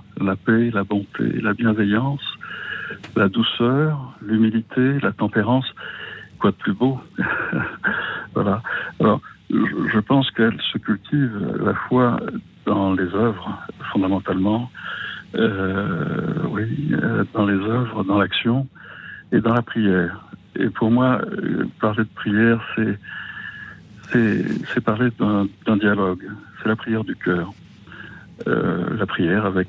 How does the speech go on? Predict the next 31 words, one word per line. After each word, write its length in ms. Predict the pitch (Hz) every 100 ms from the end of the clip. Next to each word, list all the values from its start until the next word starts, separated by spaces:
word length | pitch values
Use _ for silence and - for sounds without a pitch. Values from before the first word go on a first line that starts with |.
| -
euh, 460 | 95 - 95 - 82 - - - - -
le 160 | 117 101
tout 260 | - 104
autre 440 | 104 - - - - - -
et 120 | 110
avec 300 | 101 113 -
les 180 | 110 90
autres. 440 | 87 - - - - - - - - - - -
Je 180 | - 98
vais 600 | 98 95 95 90 90 -
à 40 | 92
la 100 | 92
messe 240 | 95 98 - - - - - - - - - - -
pour 260 | 107 95 87
moi 380 | 92 104 139 -
et 120 | 151 135
pour 240 | - 98
les 180 | 90 85
autres. 320 | 82 - - - - - - - - - - - - - - - -
Alors, 400 | 95 104 98 - -
euh, 320 | - - - 107
la 120 | 104
prière, 400 | - 101 117 110 -
c'est, 180 | - - -
c'est 100 | - -
une, 480 | 104 101 - 98 92 - - -
une 240 | - 139
pierre 240 | - 110
fondamentale. 640 | - 101 95 95 - 127 113 - - - -
La 200 | - 127
lecture, 760 | 113 117 - - 131 113 101